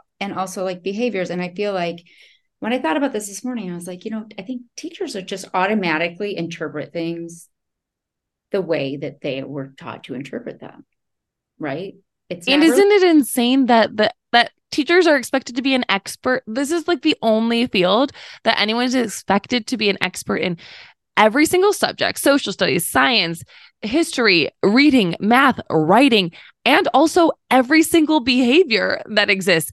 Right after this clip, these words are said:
Speaker 2: and also know how to manage both adults and children. Like, this is the only field that you are expected to be an expert in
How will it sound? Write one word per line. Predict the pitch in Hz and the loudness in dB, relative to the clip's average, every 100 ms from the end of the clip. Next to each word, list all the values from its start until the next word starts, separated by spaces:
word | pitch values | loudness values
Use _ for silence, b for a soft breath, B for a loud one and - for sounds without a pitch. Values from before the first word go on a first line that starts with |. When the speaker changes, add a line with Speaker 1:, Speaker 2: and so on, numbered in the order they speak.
| 277 | -2
Speaker 2:
and | 381 320 | 0 0
also | 269 330 - 254 240 B B | 0 0 0 0 -2 B B
know | 240 247 | 0 2
how | 262 | 2
to | |
manage | 247 233 233 202 196 | 2 2 0 -4 2
both | 214 208 - | 2 2 0
adults | 214 185 202 240 339 269 - - - | -2 0 2 4 4 2 -4 -8 -6
and | 214 269 277 254 | -4 -4 -4 -8
children. | - 269 262 233 | -8 -4 -2 -2
Like, | 240 | -4
this | 254 339 | -4 -8
is | 320 | -4
the | 349 370 _ _ | -4 -6 _ _
only | 214 262 277 262 | 0 0 -2 -2
field | - 220 165 170 - | -2 0 0 -2 -2
that | 190 185 | -4 -2
you | 202 | 0
are | 208 | -2
expected | 196 208 202 | -2 -6 -2
to | |
be | 196 | 0
an | 185 | 0
expert | - - - 180 - | -2 -6 -6 -6 -4
in | 170 170 | -4 -4